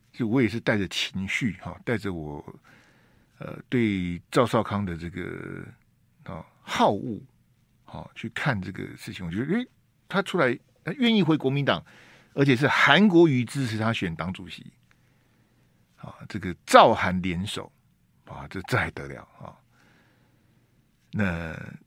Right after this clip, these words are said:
没想到最后的结果就是国民党的中常委啊，啊，这个联手啊，封杀了赵少康，不准你选，你选什么选啊？<laughs> 这个实在是，当然我必须说这个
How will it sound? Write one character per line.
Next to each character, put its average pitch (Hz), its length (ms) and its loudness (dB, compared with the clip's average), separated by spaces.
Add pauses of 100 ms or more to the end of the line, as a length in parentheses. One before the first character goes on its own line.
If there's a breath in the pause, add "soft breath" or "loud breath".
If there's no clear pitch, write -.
(360)
没 117 120 2
想 101 180 0
到 104 120 -2
最 107 160 -2
后 101 100 0
的 92 80 -2
结 82 200 -8
果 82 160 -12
就 80 100 -12
是 87 80 -10
国 98 200 -4
民 110 180 0
党 80 140 -4
的 76 160 -10
中 101 260 -2
常 78 240 -8
委 80 140 -10
啊， - 120 -16 (360)
啊， - 220 -14
这 - 120 -14
个 - 140 -14 (240)
联 120 360 4
手 80 260 -4
啊， - 140 -14 (1000)
封 135 360 2
杀 110 280 2
了 87 120 -4
赵 87 180 -4
少 80 180 -8
康， 71 220 -14 (200)
不 233 80 4
准 135 180 4
你 113 100 4
选， 73 280 -4
你 73 60 -12
选 101 200 -6
什 90 140 -10
么 76 80 -10
选 - 180 -12
啊？ - 800 -14 (160)
<laughs> - 180 -20
这 117 100 -10
个 110 120 -8
实 98 140 -6
在 92 80 -2
是， 90 260 -8 (1300 loud breath)
当 190 140 10
然 180 80 10
我 131 60 8
必 180 140 2
须 170 60 4
说 165 220 8
这 160 160 2
个 120 480 6